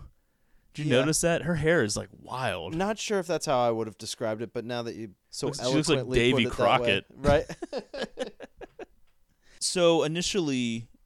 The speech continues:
Speaker 1: the young boy who's sick in bed with the flu or whatever in the winter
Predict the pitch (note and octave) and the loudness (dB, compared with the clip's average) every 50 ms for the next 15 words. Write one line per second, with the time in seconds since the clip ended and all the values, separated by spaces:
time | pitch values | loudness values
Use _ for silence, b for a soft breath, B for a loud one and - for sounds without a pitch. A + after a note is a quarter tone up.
0 | _ - A2+ A#2 A2+ G#2+ A2 A2 A2 G#2 F#2 G2+ G2+ G2+ G2+ G2 F#2+ F#2+ F#2 G#2 | _ -14 -6 -4 -2 0 0 -2 -2 -4 -4 -2 -2 0 0 0 -2 -2 -6 -8
1 | G2 - - G#2+ G2+ - - G2 F#2 E2+ F2+ F2+ F2+ F2+ F2+ F2+ F2 F2 E2+ F#2 | -6 -6 -4 -4 -4 -6 -6 -10 -10 -8 -8 -6 -6 -6 -6 -8 -8 -10 -10 -12
2 | F2+ E2+ - - - _ _ - G2 - - F2 E2+ F2 F2 F2 E2+ E2+ F2 E2+ | -12 -12 -12 -18 -20 _ _ -14 -14 -14 -12 -12 -12 -10 -10 -10 -10 -10 -10 -10
3 | E2+ E2+ E2 F2 F2 F2+ F2 F2+ F#2 F2 E2+ F2 F2 - - F2 E2+ E2+ E2 - | -10 -10 -10 -10 -10 -12 -10 -10 -12 -12 -12 -12 -12 -10 -8 -6 -6 -6 -8 -10